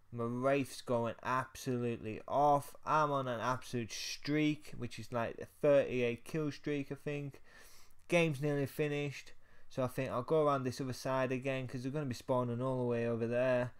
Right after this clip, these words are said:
This guy is sniping, but can't hit a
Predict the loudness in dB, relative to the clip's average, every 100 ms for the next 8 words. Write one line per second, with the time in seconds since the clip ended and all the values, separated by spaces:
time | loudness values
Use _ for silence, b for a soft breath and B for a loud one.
0 | b b -2 -2 0 0 2 2 0 0
1 | -2 -2 -4 0 0 0 0 0 -2 -4
2 | -2 -2 -4 -4 -2 -2 -4 -10 -6 -4
3 | -4 -8 -4 0 0 -2